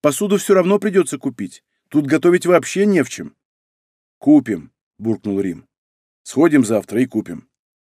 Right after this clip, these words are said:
«Слушай, Андрей, а давай рукомойник еще закажем. Ну, такой обычный, как на дачах вешают». Рим в который раз поразился умению женщин обустраивать места обитания. Есть в них все же что-то от кошек.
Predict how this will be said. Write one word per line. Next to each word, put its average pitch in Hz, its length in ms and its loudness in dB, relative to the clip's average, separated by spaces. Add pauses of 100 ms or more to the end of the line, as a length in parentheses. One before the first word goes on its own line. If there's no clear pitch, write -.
(440)
«Слушай, 160 380 -2
Андрей, 123 400 -2 (420)
а 123 80 0
давай 185 240 4
рукомойник 180 580 2
еще 117 200 -8
закажем. 113 520 -8 (400)
Ну, 180 140 0
такой 185 300 2
обычный, 147 400 -2
как 180 180 -4
на 190 140 0
дачах 151 320 -2
вешают». - 480 -10 (1040)
Рим 214 280 2
в - 80 -10
который 185 360 2
раз 185 200 0
поразился 151 560 -2
умению 131 380 2
женщин 170 500 -2 (200)
обустраивать 147 720 -2
места 123 280 -4
обитания. 98 680 -10 (920)
Есть 196 420 0
в 160 80 -4
них 175 200 2
все 175 200 0
же 147 120 -4
что-то 135 400 -4
от 123 120 -4
кошек. - 580 -10